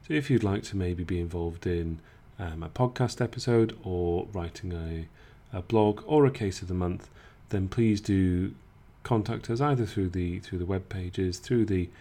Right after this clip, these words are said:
F I C M, um, Twitter, or you can email contact at F I C M dot A C dot U K.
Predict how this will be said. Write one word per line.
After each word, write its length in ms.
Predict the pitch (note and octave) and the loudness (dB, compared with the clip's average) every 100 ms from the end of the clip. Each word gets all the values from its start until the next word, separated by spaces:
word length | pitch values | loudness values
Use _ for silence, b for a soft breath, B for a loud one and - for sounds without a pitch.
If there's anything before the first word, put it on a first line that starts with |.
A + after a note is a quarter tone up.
| B B | B B
F 200 | G#2 - | -10 -6
I 80 | F#2 | -6
C 180 | F2 F#2+ | -4 -4
M, 320 | E2+ E2+ F2 F2 | -4 -4 -8 -10
um, 440 | F2 E2 D#2+ E2+ - - | -10 -8 -8 -10 -12 -4
Twitter, 380 | C3+ A#2+ A2+ A2 B B B B | -2 2 0 0 B B B B
or 180 | G2+ G2 | 2 2
you 100 | F2+ | 0
can 240 | F2+ F#2 | -2 -4
email 320 | F2+ F2 E2 | -2 -2 -2
contact 600 | E2 F2+ E2+ F#2 F2 - E2+ | -4 -4 -4 -4 -6 -8 -14
at 140 | E2+ - | -12 -12
F 200 | F2+ F#2 | -10 -8
I 100 | E2+ | -8
C 180 | - | -8
M 260 | E2+ E2 E2 | -6 -6 -6
dot 180 | F2+ F2 | -8 -8
A 120 | E2+ | -10
C 260 | D#2+ - D#2 | -10 -10 -10
dot 180 | E2+ - | -10 -10
U 160 | E2 D#2+ | -10 -8
K. 220 | G2 | -8